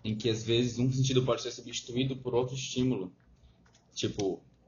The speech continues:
uma pessoa cega. Foi feito esse experimento e funciona mesmo. Tipo, coloca um, pega uma pessoa cega,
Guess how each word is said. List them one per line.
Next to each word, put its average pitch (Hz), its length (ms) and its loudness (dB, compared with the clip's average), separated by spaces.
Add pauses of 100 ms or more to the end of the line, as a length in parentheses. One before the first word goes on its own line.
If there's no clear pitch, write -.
(160)
uma 107 120 -4
pessoa 110 280 -2
cega. 92 360 -2
Foi 127 160 0
feito 131 200 -2
esse - 140 -8
experimento 120 540 -4
e - 20 -10
funciona 127 320 -2
mesmo. 123 240 -4 (680)
Tipo, - 240 -6
coloca 113 400 2
um, 127 260 4 (280)
pega 113 140 0
uma 120 120 4
pessoa 127 180 -2
cega, 120 380 0